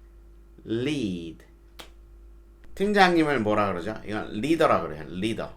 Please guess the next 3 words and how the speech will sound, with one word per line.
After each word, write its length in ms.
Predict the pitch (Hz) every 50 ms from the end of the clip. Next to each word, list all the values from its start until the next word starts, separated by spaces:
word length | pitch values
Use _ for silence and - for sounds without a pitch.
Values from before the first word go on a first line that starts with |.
| - - - - - - - - - - - -
리더. 380 | - 101 101 95 90 76 - - - - - - - - - - - - - - - - - - - 107 113 117 117 113 104 92 101 87 - - - - - - - - - - - - - - - - - - - -
리더. 480 | 104 113 123 127 139 135 131 - 87 87
리더가 880 | 113 127 127 139 135 131 127 123 123 127 127 127 120 117 120 - -